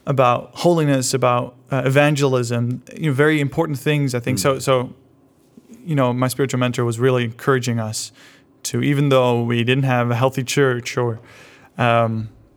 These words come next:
Speaker 1: had a lot of good preaching in our churches, to strive after holiness, to read our Bibles, to be a gospel witness.
Speaker 2: Mm.
Speaker 1: And,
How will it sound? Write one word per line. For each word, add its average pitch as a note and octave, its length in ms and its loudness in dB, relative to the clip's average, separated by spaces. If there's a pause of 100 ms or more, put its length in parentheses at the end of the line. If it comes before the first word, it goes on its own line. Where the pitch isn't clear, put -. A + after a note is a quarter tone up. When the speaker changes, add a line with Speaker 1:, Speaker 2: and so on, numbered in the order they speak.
(140)
Speaker 1:
had B2+ 120 0
a B2 40 0
lot B2 120 4
of B2 100 0
good B2+ 180 0
preaching C#3+ 320 0
in A#2+ 80 0
our A#2 80 0
churches, - 480 -8 (320)
to C3 260 0
strive C3 420 0
after C3 260 0
holiness, B2 400 0
to A#2+ 120 -4
read C3 220 0
our C3 80 4
Bibles, B2 500 0
to A#2 300 -4 (420)
be C3 220 2
a A#2 280 0
gospel B2+ 480 0
witness. B2 540 -2 (100)
Speaker 2:
Mm. F#2+ 220 -12 (360)
Speaker 1:
And, B2+ 520 2